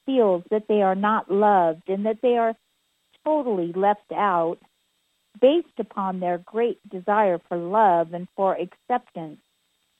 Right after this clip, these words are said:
and for communication and for being a part of things, then they get angry, like a child who's not been given dinner, who's been ignored, and who is having a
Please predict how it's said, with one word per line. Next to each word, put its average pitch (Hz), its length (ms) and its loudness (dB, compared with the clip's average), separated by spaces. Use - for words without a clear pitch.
and 254 160 0
for 269 200 4
communication 254 1500 -6
and 269 240 0
for 330 120 2
being 277 500 0
a 254 60 2
part 302 380 2
of 220 100 -2
things, 160 460 -8
then 302 160 0
they 262 120 6
get 262 300 2
angry, 220 720 -2
like 262 260 2
a 277 100 -2
child 226 640 0
who's 240 280 -4
not 214 380 0
been 277 240 2
given 202 480 -2
dinner, 190 520 -2
who's 277 240 2
been 220 280 8
ignored, 185 840 0
and 226 240 -4
who 240 180 0
is 220 120 2
having 233 360 -4
a 185 100 -4